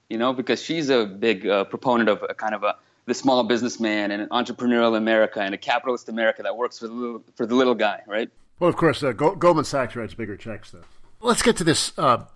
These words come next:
Speaker 2: latest N S A surveillance thing, 'cause you, you, you're, you've been studying surveillance for this book you're writing. Uh, you know, this Intercept story provided to them by the surreally named Reality Winner.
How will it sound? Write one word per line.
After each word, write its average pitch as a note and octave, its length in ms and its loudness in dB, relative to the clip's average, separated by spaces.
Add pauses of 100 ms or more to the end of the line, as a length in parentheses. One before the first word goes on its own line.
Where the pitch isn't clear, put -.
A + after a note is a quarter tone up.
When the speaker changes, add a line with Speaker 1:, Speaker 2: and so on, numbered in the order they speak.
Speaker 2:
latest B2+ 360 0
N B2 100 2
S A2 160 -2
A A2+ 100 2
surveillance G2+ 540 -2
thing, G#2 160 -4
'cause B2+ 180 -6
you, D#3 220 -4
you, C#3+ 200 0
you're, D#3+ 300 0
you've D#3 200 -2
been A#2+ 80 -6
studying G#2 560 -4
surveillance G#2 500 -4
for - 140 -8
this F#2+ 160 -4
book A2 220 -2
you're G#2 120 -2
writing. G#2 340 -2 (580)
Uh, B2+ 280 6
you C3+ 80 2
know, B2+ 60 2
this C3 160 -2
Intercept A#2+ 420 -4
story G2+ 400 -10 (140)
provided G#2+ 400 -4
to A#2+ 80 -8
them G#2+ 260 -4
by G2+ 300 -6 (200)
the G#2+ 220 -14
surreally A#2+ 640 0
named G#2+ 260 -4
Reality A2 460 -6
Winner. G#2 380 -10